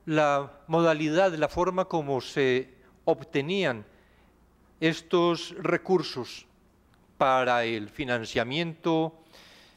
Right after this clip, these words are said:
electoral. Eh, pudimos encontrar cómo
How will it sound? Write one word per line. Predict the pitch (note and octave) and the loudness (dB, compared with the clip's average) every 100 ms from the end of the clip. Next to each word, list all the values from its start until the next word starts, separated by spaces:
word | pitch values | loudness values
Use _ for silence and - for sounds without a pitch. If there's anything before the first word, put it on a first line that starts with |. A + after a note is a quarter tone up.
| _ - | _ 0
electoral. | E3 E3 E3+ D#3+ D#3 C#3+ - _ _ _ _ _ _ _ _ _ - - - - - _ _ _ - | 2 2 2 2 2 0 -12 _ _ _ _ _ _ _ _ _ -20 -20 -20 -20 -20 _ _ _ -4
Eh, | C3+ B2 A#2 B2+ B2+ - | 2 2 0 -4 -12 0
pudimos | D3 D3 E3+ E3 E3+ E3 D#3+ D#3+ - - - _ _ _ _ _ - - - - _ _ _ - | 2 4 4 2 2 4 4 0 -6 -14 -20 _ _ _ _ _ -20 -20 -20 -20 _ _ _ -4
encontrar | E3 F3 C#3+ F3+ F3+ | 0 0 2 0 0
cómo | - G3 C3+ | 0 0 -2